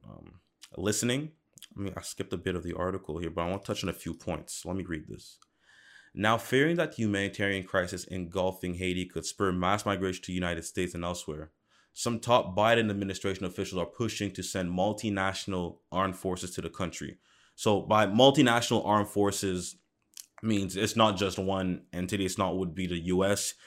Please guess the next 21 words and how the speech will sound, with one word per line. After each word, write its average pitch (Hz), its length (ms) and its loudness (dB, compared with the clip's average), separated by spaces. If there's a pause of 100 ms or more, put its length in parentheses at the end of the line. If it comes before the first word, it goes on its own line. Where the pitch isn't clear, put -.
(160)
It'd 92 200 -2
be 98 180 2
maybe 90 400 0
potentially 90 440 -4
U 92 280 0
S 90 140 -2
and 90 80 -2
the 82 60 -2
U 87 240 -2
N, 104 440 0 (480)
um, 85 480 0
caricom, 98 600 2
which 95 120 -2
I'll 101 120 4
get 104 240 -2
to 98 340 2
why 85 260 -2
I 92 40 2
mentioned 90 360 -2
Ca-, - 120 -4
um, 78 480 -8